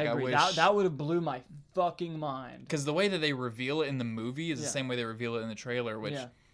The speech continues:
Speaker 1: you know, they're behind
Speaker 2: Yeah,
Speaker 1: a,
Speaker 2: yeah, yeah.
Speaker 1: a glass pane, but
Speaker 2: Mm. And Matthew Vaughn even was like, "I'm kinda pissed. Like, they, the marketing team did not tell me that that was gonna be their plan."
Speaker 1: Yeah.
Speaker 2: And, you know, which is unfortunate. But I, um,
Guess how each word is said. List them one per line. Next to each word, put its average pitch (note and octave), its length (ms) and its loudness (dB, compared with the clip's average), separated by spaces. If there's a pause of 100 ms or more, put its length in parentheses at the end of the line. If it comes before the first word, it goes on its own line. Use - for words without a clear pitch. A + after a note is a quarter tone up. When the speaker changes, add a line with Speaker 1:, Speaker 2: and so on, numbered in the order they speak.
(300)
Speaker 1:
you A#2+ 120 -4
know, A2+ 100 -2
they're G#2+ 140 -6
behind A#2 280 -4
Speaker 2:
Yeah, C#3+ 80 0
Speaker 1:
a, C#3 60 -4
Speaker 2:
yeah, C3+ 80 -6
yeah. C3+ 380 -4
Speaker 1:
a G#2+ 60 -10 (580)
glass A#2 260 -2
pane, A#2+ 380 -4
but G#2+ 200 -4
Speaker 2:
Mm. C3+ 60 -16 (340)
And D#3 200 0
Matthew D#3+ 300 4
Vaughn D3 200 4
even C#3 220 4
was C3 160 2
like, C3 160 4
"I'm C3 220 0
kinda C3 200 -2
pissed. B2 340 -2
Like, B2+ 140 -2
they, C3 320 2 (140)
the C3+ 160 -2
marketing C3+ 320 2
team C3 160 -2
did B2+ 100 -2
not C3 140 -2
tell C3 120 -2
me C3 100 -2
that C3 180 -2
that C3 120 0
was C3+ 120 -4
gonna C3 100 0
be C3 120 -2
their C3 140 0
plan." C3+ 360 -6
Speaker 1:
Yeah. C3+ 140 -4 (380)
Speaker 2:
And, D3 380 -4
you D3 80 -2
know, C3 140 0
which B2+ 160 -4
is B2+ 80 -4
unfortunate. A#2+ 480 -8
But C3+ 260 2
I, C#3 300 4
um, C3 340 0